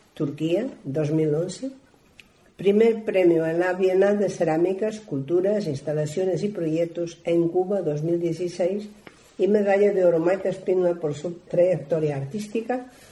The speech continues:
como escultora, España, dos mil diecinueve. Ha participado en más de cien exposiciones entre individuales y colectivas.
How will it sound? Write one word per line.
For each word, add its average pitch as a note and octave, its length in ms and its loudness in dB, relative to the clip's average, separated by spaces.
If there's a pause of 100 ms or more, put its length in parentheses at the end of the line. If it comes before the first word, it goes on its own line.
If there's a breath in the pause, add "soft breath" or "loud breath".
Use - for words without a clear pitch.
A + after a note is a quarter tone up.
(140 loud breath)
como G3 260 2
escultora, G#3 760 0
España, F#3+ 500 -2
dos D3+ 220 -2
mil D#3 200 -2
diecinueve. B2+ 440 -8 (2250 loud breath)
Ha F#3+ 140 0
participado G3+ 640 0
en G3 80 4
más F#3+ 220 2
de F#3 80 0
cien F3+ 200 0
exposiciones F#3 840 0
entre D#3 300 2
individuales E3 760 0
y G#3+ 100 -2
colectivas. C#3 760 -6